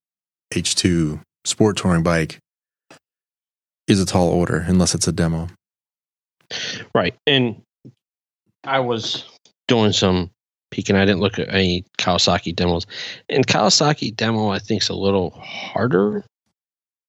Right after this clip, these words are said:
Speaker 2: I haven't really heard many of them. Yamaha is the one that you could probably find the F J R, and I actually know, I looked at
Speaker 1: Correct.
Speaker 2: Yamaha's website earlier. There's gonna be one down north west of Atlanta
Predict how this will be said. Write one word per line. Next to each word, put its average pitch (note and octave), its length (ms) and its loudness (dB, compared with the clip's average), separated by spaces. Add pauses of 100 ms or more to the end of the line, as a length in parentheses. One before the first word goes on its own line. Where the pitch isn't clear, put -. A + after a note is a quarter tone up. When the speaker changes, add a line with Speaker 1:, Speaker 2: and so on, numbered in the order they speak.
(200)
Speaker 2:
I - 40 -2
haven't B2+ 240 4
really A#2+ 180 4
heard A2+ 260 -2
many B2+ 220 4
of B2 80 2
them. C#3 180 4 (440)
Yamaha C3 500 4
is A2 100 2
the - 80 -8
one G#2+ 200 4
that F#2 120 0
you G2+ 100 -4
could - 120 -10 (120)
probably G#2 240 0
find F#2+ 320 -2
the F2+ 120 -2
F - 100 -6
J F2+ 160 0
R, G2 160 4
and D#2 140 -2
I F#2+ 60 2
actually F#2+ 340 0
know, F#2+ 360 2 (540)
I - 60 2
looked G2+ 160 2
at F#2+ 60 0
Speaker 1:
Correct. G2 140 2
Speaker 2:
Yamaha's - 420 -2 (280)
website G#2 380 2
earlier. F#2+ 280 0
There's F#2+ 220 0
gonna G2 160 2
be F#2+ 140 2
one F#2 420 2 (580)
down F#2+ 680 4 (460)
north G#2 760 2 (2250)
west A2+ 340 2
of F#2+ 160 0
Atlanta F2+ 480 2